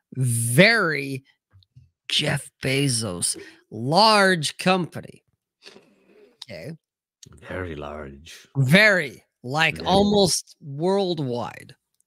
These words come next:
Speaker 2: Mm.
Speaker 1: Well, I would say worldwide. But if I go on to that worldwide website, the same product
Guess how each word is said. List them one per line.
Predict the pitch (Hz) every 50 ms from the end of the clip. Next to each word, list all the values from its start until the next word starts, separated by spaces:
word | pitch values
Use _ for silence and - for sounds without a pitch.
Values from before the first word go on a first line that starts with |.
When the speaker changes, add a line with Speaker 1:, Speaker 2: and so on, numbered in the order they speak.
| _ -
Speaker 2:
Mm. | - 92 123
Speaker 1:
Well, | 165 175 180 170 165 170
I | 180 196 208
would | 196 190 151 -
say | - - 214 240 247 214
worldwide. | 156 131 123 117 110 104 80 76 78 90 87 - - - - - - _ _ _ _ _ _ _ _ _ _ _ _ _ _ -
But | 147 170 202 226
if | 214 - -
I | 240 240 247
go | 196 170 220 247 269 269 269 247
on | 202 - 214 214 214 220 220 220 208
to | - - - 208 202 185
that | 156 180 175 170 170 147 139
worldwide | 151 160 180 208 220 214 214 196 180 160 147 156 160 160 160 160 160 160
website, | 151 139 147 151 147 143 120 123 123 - - - 113 76 60 57 - - _ _ _ _ _ _ _ - _ _ _ _ _ _ _ _ _ _ _ _ _ _ _ _ _ _ _ _ _ _ _ _ _ -
the | 165 156
same | - - - 208 220 226 233 240 233 190
product | - - - - 185 190 190 190 180 165 147 123 123 131 - _ -